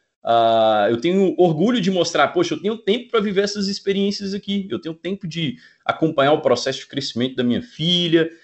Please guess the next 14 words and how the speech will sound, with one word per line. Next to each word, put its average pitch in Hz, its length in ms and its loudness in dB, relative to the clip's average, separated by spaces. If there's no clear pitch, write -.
É, - 220 -8
e 156 240 0
isso, 214 460 -2
durante 131 720 0
muito 160 420 2
tempo, 196 440 -2
é 131 100 4
o 135 100 4
que 147 80 -6
o 151 40 -2
Matheus 147 320 0
tá 147 80 -4
querendo 143 240 -2
colocar, 127 680 0